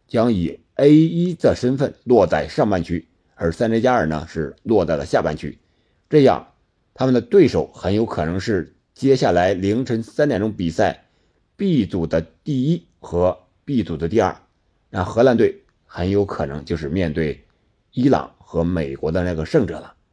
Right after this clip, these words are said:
而塞内加尔呢，很有可能是面对小组第一的英格兰。好了，A 组的情况咱们就聊到这儿。B 组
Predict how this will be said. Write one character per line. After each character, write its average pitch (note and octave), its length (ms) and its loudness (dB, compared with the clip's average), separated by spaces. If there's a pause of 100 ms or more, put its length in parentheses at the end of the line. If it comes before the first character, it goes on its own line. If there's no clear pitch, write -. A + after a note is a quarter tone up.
(240)
而 F2 140 -4
塞 C3+ 160 0
内 C3+ 140 2
加 D3+ 140 4
尔 F#2+ 160 0
呢， F#2 220 -4 (420)
很 G2+ 340 -2
有 A2 200 4
可 - 260 -6
能 D#2+ 180 -4
是 - 280 -8 (440)
面 F2 300 0
对 - 260 -4 (440)
小 E2 200 0
组 E2 160 -4
第 D#2+ 140 -8
一 F2 80 -4
的 - 180 -8 (180)
英 G2+ 180 -4
格 F2+ 80 -2
兰。 D#2+ 160 -6 (1200)
好 - 140 -6
了， E2+ 280 -2 (160)
A D#3+ 240 6
组 G2+ 160 -4
的 D#2+ 80 -6
情 F2+ 260 -4
况 G#2+ 360 -6
咱 - 80 -6
们 F2+ 100 -2
就 F#2 60 -2
聊 D#2 140 0
到 D#2 100 -2
这 D#2+ 80 -2
儿。 - 160 -6 (1040)
B E3+ 240 0
组 D2+ 240 -6